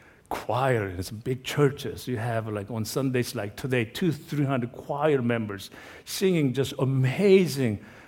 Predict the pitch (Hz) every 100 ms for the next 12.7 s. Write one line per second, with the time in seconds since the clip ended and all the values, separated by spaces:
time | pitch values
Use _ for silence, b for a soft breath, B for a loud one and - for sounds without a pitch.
0 | B - 113 - 151 147 147 127 110 95
1 | 98 - - - B B - 143 170 165
2 | 143 - 147 180 208 196 - 165 143 120
3 | 107 165 180 175 131 151 - 143 147 139
4 | 139 127 123 - 170 147 - 170 156 139
5 | 135 - - B B B - 180 180 190
6 | 165 180 165 - 156 139 127 B - -
7 | - - 220 170 160 143 127 123 143 143
8 | 123 101 98 - B B 127 135 156 156
9 | - 147 180 170 135 120 104 127 120 -
10 | 151 156 151 156 165 156 131 113 131 123
11 | - 139 - - 151 160 180 156 139 143
12 | 120 127 131 127 113 92